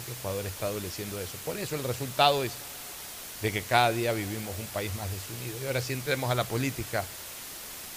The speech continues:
Y, y estamos viviendo parte de esa desunión en lo que está correspondiendo al día de hoy. Es increíble, Fernando,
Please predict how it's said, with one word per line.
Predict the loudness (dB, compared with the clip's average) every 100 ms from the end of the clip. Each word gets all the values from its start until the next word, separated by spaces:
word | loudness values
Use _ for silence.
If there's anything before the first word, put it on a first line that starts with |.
| -2
Y, | 0 4
y | 6
estamos | 8 8 8
viviendo | 4 4 2 2
parte | 2 0 2
de | 2
esa | 2 2
desunión | 0 -2 -2 -2 -2 -4 -2
en | 0
lo | 0 0
que | -2 -2 -8 -10 -10 -10 -10 -10 -10 -10 -10 -10 -4
está | -2 2 2
correspondiendo | 2 0 0 -2 0 0
al | -2
día | 0 0
de | -2
hoy. | -4 -8 -10 -10 -10 -10 -10 -10 -10 -10 -2
Es | 2
increíble, | 2 4 6 6 6
Fernando, | 4 2 4 2